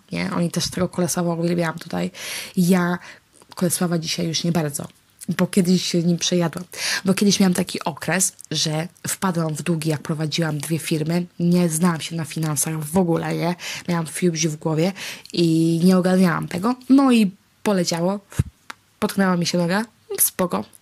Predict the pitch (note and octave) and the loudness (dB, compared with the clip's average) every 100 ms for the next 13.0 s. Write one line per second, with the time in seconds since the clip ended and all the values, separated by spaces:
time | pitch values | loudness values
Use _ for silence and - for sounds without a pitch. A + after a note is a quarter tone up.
0 | - G3+ F#3+ F3+ F3 - - - - E3+ | -2 0 2 0 -2 -2 -2 -2 0 -2
1 | E3 D#3+ D3+ G#3 - - - - F3+ F3 | -2 -6 -6 -6 -6 -6 -6 0 4 4
2 | E3+ E3+ F3 E3 F3+ E3+ - - D#3 D#3 | 4 0 -2 0 2 0 -2 -6 -2 4
3 | F3 D#3+ E3 E3 E3 D#3 - E3 D3+ - | 4 2 -2 -2 -4 -6 -2 0 0 -4
4 | - E3 F3+ _ D#3+ - E3+ D#3 E3 D#3+ | -2 -2 -4 _ -4 -2 -2 -2 -2 -4
5 | D3 D3+ - - E3 C#3+ - - - _ | -4 -4 -6 -8 -8 -6 -10 -14 -20 _
6 | - E3 D#3 E3 D3+ D3+ - _ _ _ | -6 -2 2 0 -2 -8 -18 _ _ _
7 | _ _ - - F3+ F#3 F3 E3+ - - | _ _ -6 0 2 2 0 0 -2 -4
8 | - - E3+ E3 D#3+ F3+ E3 E3 E3 D#3+ | -6 -2 0 0 0 0 0 -2 -2 -2
9 | - E3 D#3+ D3+ E3 D#3 D3+ D#3+ D#3+ - | 0 0 0 0 0 0 0 -2 -2 -2
10 | D#3 D#3+ E3 - D#3 D#3+ - - - - | -4 -4 -6 -6 -6 -6 -6 -8 -10 -12
11 | - - - F#3+ E3+ - D#3+ D3+ - D#3 | -14 -12 -2 0 2 0 -4 -4 -4 -4
12 | D3+ D3+ - F#3+ - - D3+ D#3+ - - | -4 -6 -8 -10 -8 -8 -8 -10 -12 -14